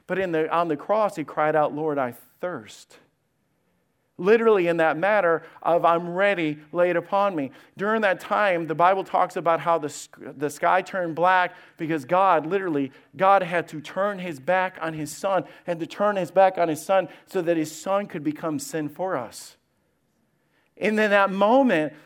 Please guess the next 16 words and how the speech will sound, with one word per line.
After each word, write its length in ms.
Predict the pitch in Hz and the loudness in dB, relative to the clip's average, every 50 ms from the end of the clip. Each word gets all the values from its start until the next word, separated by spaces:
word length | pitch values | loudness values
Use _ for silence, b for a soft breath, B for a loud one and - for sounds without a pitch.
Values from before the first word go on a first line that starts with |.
| B B - | B B -10
Jesus 520 | - 175 226 247 262 220 233 214 185 - | -4 0 2 2 2 4 2 2 2 2
that 180 | - 196 196 170 | 0 0 0 0
became 420 | 185 185 - 214 214 208 202 190 | -2 -6 -6 -6 -6 -6 -6 -8
sin 380 | 156 - - 208 202 202 185 - | -8 -6 -4 -4 -4 -4 -6 -8
for 360 | - 214 226 269 294 294 247 | -6 -4 -2 0 2 2 2
us 420 | 185 160 139 90 - - - - - _ _ _ _ _ _ _ _ - | 2 0 -2 -8 -12 -14 -16 -18 -20 _ _ _ _ _ _ _ _ -4
cries 360 | - 233 262 269 262 240 220 | 2 6 6 6 6 6 6
out 160 | 240 233 233 | 4 4 2
to 80 | 226 226 | 0 -2
the 140 | 202 208 190 | -2 -2 -2
Father, 600 | - 233 240 262 262 269 220 202 190 190 170 B B B B B B | 2 4 4 6 6 6 6 6 4 4 2 B B B B B B
"Why 600 | - 180 190 220 233 254 269 294 294 294 285 277 | -6 0 2 6 8 8 10 10 10 10 10 8
have 360 | 247 226 233 220 208 196 190 196 | 6 2 2 2 0 0 -2 -6
you 140 | 214 208 | -8 -8
forsaken 1000 | - - 208 208 196 175 - - - - - 240 269 294 285 294 269 247 226 202 | -4 -2 0 0 0 -2 -4 -8 -8 0 2 2 2 2 0 -2 -2 -2 -2 -2
me?" 340 | 190 185 165 156 160 170 | -4 -2 -2 -2 -2 -4